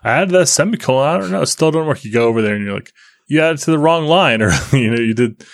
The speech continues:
you didn't understand what you were doing. So, um, I think, um,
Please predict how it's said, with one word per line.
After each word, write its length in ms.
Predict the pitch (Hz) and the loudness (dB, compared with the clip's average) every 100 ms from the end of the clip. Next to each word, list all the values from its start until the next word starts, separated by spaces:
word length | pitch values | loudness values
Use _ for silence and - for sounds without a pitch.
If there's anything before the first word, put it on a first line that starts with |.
| - - - - | -20 -20 -20 -4
you 120 | 123 | 2
didn't 220 | 143 143 | 2 2
understand 400 | 131 120 135 123 | 0 0 0 0
what 60 | 120 | 2
you 40 | 113 | 2
were 80 | 107 | 2
doing. 300 | 120 98 98 | 0 0 0
So, 340 | - 98 95 | 2 2 2
um, 300 | 92 95 95 _ _ - | 0 -2 -10 _ _ -8
I 80 | 120 | -4
think, 280 | 110 127 - | -2 -2 0
um, 380 | 104 95 101 | 0 -2 -4